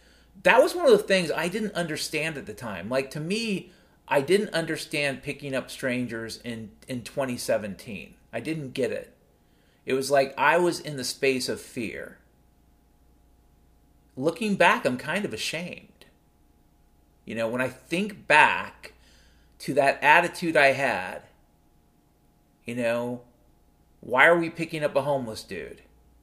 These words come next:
Why are we doing that? We have, we have a problem we need to solve. We have this business we wanna build.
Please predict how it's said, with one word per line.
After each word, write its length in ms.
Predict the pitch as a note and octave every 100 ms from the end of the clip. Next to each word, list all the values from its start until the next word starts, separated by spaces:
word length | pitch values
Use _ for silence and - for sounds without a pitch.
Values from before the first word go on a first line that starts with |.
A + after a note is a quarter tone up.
| _
Why 240 | G2+ G#2+ C3
are 120 | D#3
we 120 | D#3+
doing 400 | C3+ C#3 C3 A#2
that? 260 | A2 F#2 G#2+
We 120 | C3
have, 280 | D3+ D3+ D3
we 140 | C3+
have 200 | C#3+ D3+
a 60 | D#3
problem 520 | - D#3+ D#3 D#3 C#3+
we 60 | C#3
need 180 | C#3
to 100 | B2
solve. 420 | - C#3 B2 G2+ - - - -
We 120 | - B2+
have 240 | D#3 D3+
this 140 | C#3
business 580 | - - E3 D#3+ D#3 -
we 80 | C3+
wanna 280 | B2+ C3+ B2
build. 400 | G#2+ A2 G2